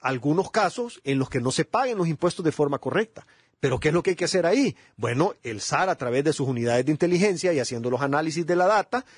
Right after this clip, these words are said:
eh, puede identificar quiénes posiblemente estén haciendo evasión fiscal y les tienen que caer con todo el peso de la ley. Pero, nuevamente, no podés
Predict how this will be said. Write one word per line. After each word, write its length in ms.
eh, 120
puede 460
identificar 640
quiénes 460
posiblemente 880
estén 240
haciendo 320
evasión 280
fiscal 440
y 80
les 160
tienen 300
que 100
caer 260
con 160
todo 180
el 100
peso 260
de 80
la 100
ley. 320
Pero, 440
nuevamente, 800
no 300
podés 640